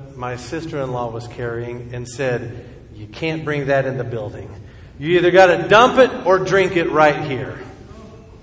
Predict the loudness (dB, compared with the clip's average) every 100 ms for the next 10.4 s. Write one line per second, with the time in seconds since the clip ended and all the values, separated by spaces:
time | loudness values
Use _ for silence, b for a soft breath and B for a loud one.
0 | -20 -20 -20 B B B B B -6 -4
1 | -2 -4 -2 -2 0 2 2 0 -2 -2
2 | -4 -4 -10 B B B B -20 -20 -20
3 | -6 0 0 -2 -2 0 0 0 2 2
4 | 0 0 -6 B B B -20 -20 -18 -16
5 | -14 -14 -14 -14 -18 -16 -10 -10 -4 -2
6 | -2 -2 -8 -12 -8 -6 -4 -4 -6 -8
7 | -10 -10 -10 -10 -8 -8 -8 -8 -8 -8
8 | -10 -10 -12 B B B B B -18 -6
9 | -2 -2 -2 -4 -6 -8 -8 -8 -12 -12
10 | -10 -10 -10 -12